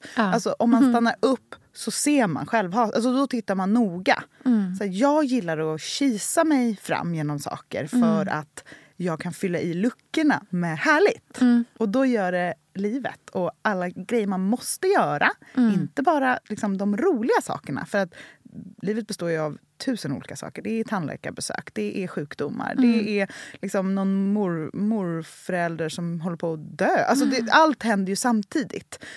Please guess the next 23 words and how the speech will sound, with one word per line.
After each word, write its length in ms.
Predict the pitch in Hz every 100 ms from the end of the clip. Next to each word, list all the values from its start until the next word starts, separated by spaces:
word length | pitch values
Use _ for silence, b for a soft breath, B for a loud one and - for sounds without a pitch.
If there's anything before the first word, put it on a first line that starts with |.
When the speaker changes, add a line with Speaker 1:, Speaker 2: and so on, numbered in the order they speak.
| B
Speaker 2:
Men 340 | - 107 98 98 - _ _
jag 300 | - 208 269
kan 260 | - 233 208
uppleva 400 | 214 - 185 170
mig 120 | 175
själv 300 | - 160 156
att 180 | 151 151
om 160 | 170 165
jag 260 | 165 156 - _ _ _ _
tar 140 | - 175
det 60 |
för 140 | 175 185
långsamt 1080 | 190 262 381 170 127 - - 180 - - - _ -
Speaker 1:
Mm. 320 | 233 202 190 -
Speaker 2:
så 260 | - 185
blir 300 | 170 185 185
det 160 | 170 160
ju 180 | 165 170 _ _ _
tuffare 540 | - 320 - 427 - - - _
för 60 | 240
Speaker 1:
Mm. 180 | 220 202
Speaker 2:
mig. 120 | 208 _ _ _
Speaker 1:
Mm. 280 | 240 226 214